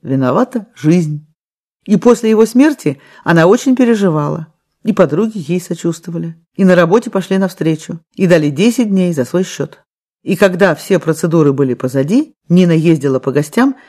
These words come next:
и рассказывала, что Гриша теперь стоит во флигельке как учебное пособие – и ему прибили инвентарный номер, и она уже ходила смотреть. Ночью он в шкафу, а так всё время с людьми. И ещё Нина говорила,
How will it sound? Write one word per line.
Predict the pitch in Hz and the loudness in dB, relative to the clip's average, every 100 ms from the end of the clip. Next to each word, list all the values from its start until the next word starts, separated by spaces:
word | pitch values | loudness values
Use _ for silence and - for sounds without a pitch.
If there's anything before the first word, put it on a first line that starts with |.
| _ | _
и | 220 | 0
рассказывала, | 240 - 160 139 127 131 135 - _ - | 0 0 -4 -4 -6 -10 -12 -16 _ -6
что | - | -4
Гриша | 151 180 240 240 180 | 0 0 0 -2 -4
теперь | 151 123 107 - | -2 -4 -6 -12
стоит | - 147 208 220 | -2 0 2 0
во | 156 | -4
флигельке | 151 156 139 135 - 196 247 - - _ | 0 -2 0 -4 0 0 0 -6 -20 _
как | - 220 | -2 -2
учебное | 202 - 202 220 | -2 0 0 0
пособие – | 208 202 160 151 147 151 - _ _ | -4 -2 0 0 -2 -8 -12 _ _
и | - | 0
ему | 175 180 160 | 2 2 0
прибили | 156 143 214 254 247 | -2 0 2 2 0
инвентарный | 160 139 135 160 208 | 0 0 0 -2 -2
номер, | 180 147 135 - _ | -2 -2 -6 -12 _
и | - | -6
она | 139 131 127 | -4 -2 -2
уже | 135 | -4
ходила | - 131 160 214 | -6 -4 -2 -4
смотреть. | - 113 - 135 _ _ _ - | -4 -8 -6 -8 _ _ _ 0
Ночью | 175 185 185 160 | 2 2 2 0
он | 165 | 0
в | - | 0
шкафу, | 160 156 262 339 - _ | -2 -2 -2 -4 -8 _
а | 127 | -8
так | - 220 320 - | -2 -2 -2 -12
всё | - 143 | -4 -2
время | 143 226 | 0 -2
с | 247 | 0
людьми. | 143 131 156 - _ _ _ _ _ _ _ _ | -2 -2 -6 -10 _ _ _ _ _ _ _ _
И | 220 | 2
ещё | 233 - 339 | 4 4 4
Нина | 311 294 | 6 4
говорила, | 254 262 247 214 165 135 | 4 4 4 2 0 -2